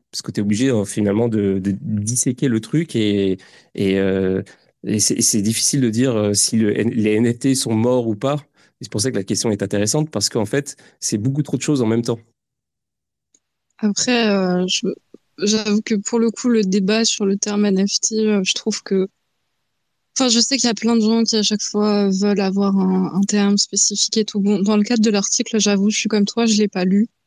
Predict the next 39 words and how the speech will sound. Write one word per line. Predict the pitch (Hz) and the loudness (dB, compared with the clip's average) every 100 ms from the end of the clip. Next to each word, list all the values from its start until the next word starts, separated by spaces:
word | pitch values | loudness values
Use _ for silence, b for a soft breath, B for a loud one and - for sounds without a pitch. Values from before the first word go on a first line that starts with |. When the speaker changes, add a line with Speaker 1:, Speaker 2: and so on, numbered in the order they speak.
| _ | _
Speaker 2:
Enfin, | 190 - _ | -2 -2 _
j'ai | - 196 | 0 2
lu | 196 214 | 4 4
le | 214 | 4
début, | 185 208 196 233 | 2 2 4 4
mais | 208 | 4
je | 175 190 | 2 2
me | |
suis | - - | 0 -2
pas, | 214 196 185 175 180 | -2 0 2 0 -2
je | - | -2
me | 208 | -2
suis | - - | -2 -2
pas | 202 | 0
abonnée. | 190 202 202 214 214 | 2 2 4 2 0
Donc, | 196 190 - | -2 -2 0
euh, | 185 180 180 - | 0 0 0 0
Pierre, | - 202 202 | -2 0 0
euh, | 196 185 | 0 2
si | - 196 | 0 -2
tu | - - | -4 -4
veux | 202 202 | 0 2
nous, | 196 196 190 - _ _ _ - | 4 2 0 -6 _ _ _ 2
nous | 202 202 | 4 4
envoyer | 226 214 220 226 | 2 2 2 2
la | 202 | 2
version | 196 202 - | 0 0 0
non | 220 226 233 | 2 4 2
censurée, | 226 226 - 226 226 | 0 -2 -2 0 2
euh, | 220 | 2
ce | 202 - | 0 -2
sera | - 208 | -4 -4
avec | 202 202 208 | -4 -2 -2
grand | 214 214 | 0 0
plaisir. | 208 208 214 233 - _ _ B B B _ _ | 2 0 2 0 -4 _ _ B B B _ _
Après, | 202 208 - 269 | -4 -2 0 2
je | 277 | 2
pense | - 294 | 0 -2
que, | - 233 220 | 2 2 2